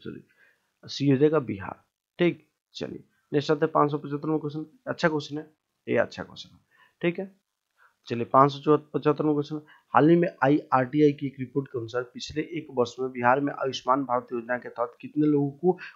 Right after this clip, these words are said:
कोविड इलाज हुआ है, ठीक है, कितने लोगों को कोविड इलाज हुआ है आयुष्मान भारत योजना के तहत। पाँच सौ पचहत्तरवां question जो है, उसके अनुसार आपको उन्नीस लोगों का इलाज हुआ है,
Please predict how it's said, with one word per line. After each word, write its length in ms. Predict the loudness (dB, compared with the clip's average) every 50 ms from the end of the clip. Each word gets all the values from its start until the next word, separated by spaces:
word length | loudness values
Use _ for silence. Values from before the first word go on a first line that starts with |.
| _ _
कोविड 320 | 2 4 4 4 2 2 -2
इलाज 260 | -2 -2 -2 -2 -6
हुआ 160 | -12 -14 -14
है, 100 | -14 -16 -18 _ _ _ _ _ _ _ _ _ _ _ _ _ _
ठीक 140 | -4 -4 -4
है, 140 | -4 -8 -10 _ _ _ _ _ _ -6
कितने 280 | -6 -4 0 2 4
लोगों 260 | 4 6 6 4 4 0
को 260 | 0 -2 -2 -2 -2 -6 -18 -20 _ _ 2
कोविड 340 | 4 4 4 4 2 0 -4 -2
इलाज 340 | 2 6 6 6 6 4
हुआ 300 | 0 -6 -2 0 0 0 0
है 240 | 0 -2 -2 -2 -2 -8 -16 _ _ _ _ _ _ _ _ _ _ _ _ _
आयुष्मान 360 | 0 0 0 0 0 0 2
भारत 260 | 4 2 2 2 2 0
योजना 200 | 0 0 0 -2
के 120 | -2 -4
तहत। 320 | -4 -4 -8 -8 -8 -10 -14 _ _ _ _ _ _ _ _ _ _ _ _
पाँच 200 | 10 10 10 8 6
सौ 60 | 2
पचहत्तरवां 480 | 0 0 0 0 0 4 6 6 6 6
question 300 | 6 2 2 2 2 2
जो 100 | 2 0
है, 100 | -2 -4 -8 _ _
उसके 280 | -6 -6 -6 -2 0 0
अनुसार 300 | 0 0 -2 -6 -8 -10 _ -20 -20 -20 _ _
आपको 340 | 4 4 4 2 _ -8 -10 -10 -12 _ _ _ _ _ _ _ _ _
उन्नीस 320 | 2 4 4 4 2 0 0
लोगों 220 | 2 2 2 2 2
का 120 | 2 0
इलाज 260 | 0 2 0 0 0 -2
हुआ 140 | -6 -8
है, 60 | -10